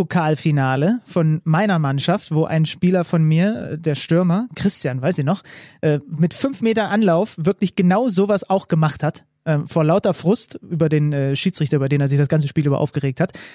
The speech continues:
Da war es aber nicht eine Schere. Das war ja jetzt, man muss ja Gott sei Dank dazu sagen, der Dabu hat sich nicht verletzt, deswegen kann man das mal so formulieren. Das war ja fast eine formverendete Grätsche mit Anlauf, eine Schere. Die war ja, also die, die würde in so einem Videolexikon neben Scherengrätsche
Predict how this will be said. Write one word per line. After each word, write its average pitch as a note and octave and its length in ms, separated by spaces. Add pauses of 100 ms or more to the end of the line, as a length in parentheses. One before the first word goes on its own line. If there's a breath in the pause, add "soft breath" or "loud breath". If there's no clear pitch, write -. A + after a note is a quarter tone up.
Da D#3+ 140
war F#3+ 80
es G#3 80
aber F#3 160
nicht F3+ 240
eine F#3 100
Schere. E3 560
Das A3 220
war B3+ 120
ja A#3 180
jetzt, G#3+ 260
man F3+ 120
muss G3+ 140
ja F3+ 120
Gott E3+ 380
sei F#3 80
Dank E3 140
dazu F3 260
sagen, E3+ 240
der D#3 100
Dabu D#3+ 280
hat E3+ 80
sich D#3 100
nicht D#3 120
verletzt, D#3 260
deswegen C#3+ 240
kann E3 140
man F3 100
das D#3 100
mal D#3+ 120
so C#3+ 120
formulieren. D3 540 (400 loud breath)
Das D#3 160
war E3+ 100
ja F3 120
fast - 240
eine D#3+ 80
formverendete D3+ 800
Grätsche C#3+ 340
mit C#3+ 140
Anlauf, C3+ 320
eine C#3+ 80
Schere. C3 400 (280 loud breath)
Die D3+ 140
war D#3+ 140
ja, D3+ 340
also D#3 160
die, D3+ 220 (160)
die F#3 260
würde G#3+ 280
in F3+ 260
so E3+ 80
einem E3 240
Videolexikon F#3+ 960 (220 loud breath)
neben F#3+ 360
Scherengrätsche E3 920